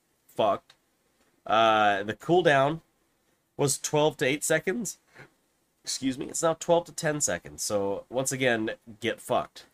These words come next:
Uh, this champion is, like, all over the place, at least, I think, in all elo levels of the game. Um,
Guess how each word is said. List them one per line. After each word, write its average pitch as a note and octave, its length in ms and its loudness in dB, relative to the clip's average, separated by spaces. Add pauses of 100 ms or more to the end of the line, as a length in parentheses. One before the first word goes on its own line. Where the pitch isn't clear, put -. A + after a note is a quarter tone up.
(200)
Uh, G2 240 -2
this C#3+ 160 2
champion F3 360 2
is, A#2+ 280 -2
like, A2+ 200 0
all G#2+ 240 2
over G#2 160 2
the A2+ 80 -4
place, A#2 520 -4
at F#2 320 -10
least, G2+ 340 -6 (140)
I G#2 80 -2
think, C3+ 160 -4
in F#2+ 280 -6 (120)
all G2+ 220 0
elo E2 420 -6
levels E2+ 380 -8
of F2 60 -8
the F2 80 -6
game. E2 340 -8 (320)
Um, D#2 420 -6